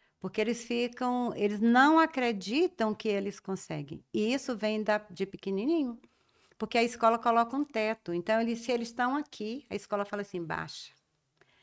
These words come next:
Então, fica uma lacuna e eles começam a trabalhar em baixa potência. Então, eles pensam assim, "Não, eu não vou conseguir." Aí eles começam a fa-, são pessoas que começam a fazer um monte de coisa e param, não consegue, cinco vestibulares, começa, larga,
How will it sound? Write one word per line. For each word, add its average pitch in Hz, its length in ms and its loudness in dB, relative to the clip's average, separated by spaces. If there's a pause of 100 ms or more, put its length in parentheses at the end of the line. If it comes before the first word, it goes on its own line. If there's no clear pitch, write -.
(280)
Então, 220 160 2
fica 262 280 -4
uma 247 140 4
lacuna 269 800 2
e 196 100 0
eles 226 200 -2
começam 233 460 -2
a 233 40 -20
trabalhar 220 420 -2
em 214 80 -4
baixa 202 340 -2
potência. 185 640 -6 (460)
Então, 208 120 -2
eles 214 140 -6
pensam 233 260 -4
assim, 196 100 -6
"Não, 202 160 0
eu 202 60 0
não 247 180 -2
vou 233 140 -2
conseguir." 214 540 -6 (380)
Aí 208 180 6
eles 240 200 2
começam 262 540 4
a - 20 -8
fa-, 220 220 2
são 240 200 -2
pessoas 226 400 -2
que - 60 -18
começam 220 320 -2
a - 40 -16
fazer 208 180 -6
um 214 100 -4
monte 233 220 -2
de 226 80 -8
coisa 208 380 -4
e - 20 -6
param, 202 580 -2
não 202 120 -4
consegue, 196 400 -8 (160)
cinco - 460 0 (520)
vestibulares, 208 1160 -2
começa, 190 500 -4
larga, 214 720 -4